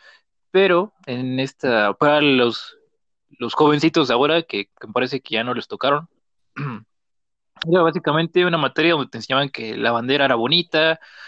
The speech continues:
y que, este, y que México era lo máximo, y que había que cantar el himno, y así. Eh, y me acuerdo que había clases donde, pues bueno, palabras más, palabras menos, la idea era decirte que el Estado es bueno y que la policía es tu amiga,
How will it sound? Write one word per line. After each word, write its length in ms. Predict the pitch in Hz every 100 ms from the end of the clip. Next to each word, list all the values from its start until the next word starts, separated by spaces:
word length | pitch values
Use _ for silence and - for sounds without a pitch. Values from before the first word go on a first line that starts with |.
| - _
y 300 | - 107 107
que, 320 | - 107 104 98
este, 340 | - _ -
y 140 | 101 101
que 100 | -
México 300 | 131 147 -
era 100 | 139
lo 100 | 113
máximo, 540 | 135 151 - 160 156 143
y 60 |
que 80 | -
había 100 | 117
que 60 | 120
cantar 280 | 104 110 127
el 120 | 143
himno, 260 | 160 160
y 60 | 123
así. 180 | 107 175 - _ - - _ _ _
Eh, 360 | 104 98 101 -
y 80 | 131
me 140 | 147
acuerdo 720 | 143 _ 165 170 160 170 180 -
que 80 | 123
había 220 | 127 127
clases 420 | - 131 123 139
donde, 640 | 120 110 98 98 80 - _
pues 140 | 165 196
bueno, 240 | 226 190
palabras 340 | - 160 190 170
más, 140 | 170
palabras 320 | 156 160 147
menos, 340 | 143 147 180 170
la 140 | 117
idea 180 | 117 131
era 140 | 139
decirte 460 | 135 107 - - 147
que 180 | - 107
el 60 | 110
Estado 320 | - 147 143
es 80 | 113
bueno 300 | 139 180 208
y 80 | -
que 220 | - 107
la 100 | 104
policía 320 | - 117 127
es 60 | -
tu 80 |
amiga, 280 | 127 120 -